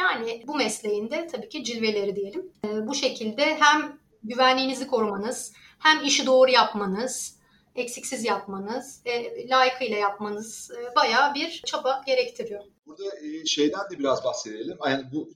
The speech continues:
Speaker 2: bahsi kapatmak adına. Çünkü benim bazı sorularım vardı. Bu gerçek, e, hak sahipliğiyle ilgili bir şey daha soracağım. E, biraz da felsefesini yapmak için. Yıllardır uğraşıyoruz çünkü yani. Yirmi beş yıl olmuş işte aşağı yukarı. Bir de tanınmış marka sahipliğiyle ilgili de biraz daha, e, detaya girelim istiyorum.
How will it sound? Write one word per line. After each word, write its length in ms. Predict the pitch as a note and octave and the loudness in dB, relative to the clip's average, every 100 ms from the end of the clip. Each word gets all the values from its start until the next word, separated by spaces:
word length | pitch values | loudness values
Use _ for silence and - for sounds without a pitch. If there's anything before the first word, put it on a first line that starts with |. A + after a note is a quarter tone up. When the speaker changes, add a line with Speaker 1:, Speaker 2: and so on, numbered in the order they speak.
| C3 | 2
Speaker 2:
bahsi 280 | C3+ - | 4 4
kapatmak 440 | - C#3+ C#3 D#3 C#3+ | 2 0 0 0 -2
adına. 280 | A2+ G#2+ G#2+ | -2 -4 -8
Çünkü 240 | B2 B2 | -12 -4
benim 200 | B2+ C3 | 0 6
bazı 260 | C3 C3+ - | 8 8 6
sorularım 360 | B2+ C#3 D3 | 4 4 2
vardı. 340 | A2 G2 D#3 - - | 0 0 -4 -6 -10
Bu 80 | B2+ | -8
gerçek, 460 | A#2+ C#3 F#3+ E3 C3 | -4 -2 -4 -6 -4
e, 100 | A#2+ | -2
hak 280 | A#2+ C3+ - | -4 -8 -4
sahipliğiyle 520 | C#3 C#3 C#3 C#3 C3+ | 0 -2 -2 -6 -4
ilgili 220 | B2 B2+ | -6 -8
bir 40 | |
şey 180 | B2 C3 | -8 -4
daha 160 | C#3+ D3 | 0 -2
soracağım. 420 | - G#2 A2 - - | -2 -8 -8 -12 -10
E, 40 | A2 | -4
biraz 280 | A#2+ B2 | -2 0
da 120 | B2+ - | -4 -4
felsefesini 520 | A#2 A#2 B2+ B2 C3 | -4 -4 -8 -12 -10
yapmak 320 | B2+ - - | -10 -12 -20
için. 220 | - - - _ _ - | -12 -12 -14 _ _ -8
Yıllardır 500 | A#2 - B2+ B2+ A#2+ | -6 -4 -4 -2 0
uğraşıyoruz 460 | A#2 A#2 - C3 - | -2 -2 0 -2 -2
çünkü 260 | F#2+ E2+ | -12 -14
yani. 320 | F2 F2 F2 _ _ | -12 -12 -14 _ _
Yirmi 160 | G2+ - | _ -10
beş 200 | A2 - | -8 -4
yıl 80 | A2+ | -4
olmuş 340 | G#2 - - | -6 -10 -16
işte 140 | - | -8
aşağı 420 | F2+ - - - F2+ | -8 -8 -14 -16 -16
yukarı. 300 | - D#3 A3+ _ _ | -12 -14 -14 _ _
Bir 100 | C#3+ | -8
de 80 | E3 | -4
tanınmış 320 | E3 D#3+ - | -4 -4 -4
marka 240 | D3 D3+ D#3 | -2 -2 -2
sahipliğiyle 540 | D3 C#3 C3+ D3 C3+ | -4 -4 -4 -6 -4
ilgili 300 | A#2+ A#2 A#2 | -4 -4 -6
de 100 | A2 | -6
biraz 300 | G2 G#2+ G2+ | -4 -4 -2
daha, 160 | G#2+ G#2+ | -2 -4
e, 440 | - - - - | -6 -20 -20 -16
detaya 260 | - B2 B2+ | -6 -2 -2
girelim 420 | A2 G2+ G2 G2+ | -4 -8 -8 -10
istiyorum. 400 | - - A2 | -14 -12 -12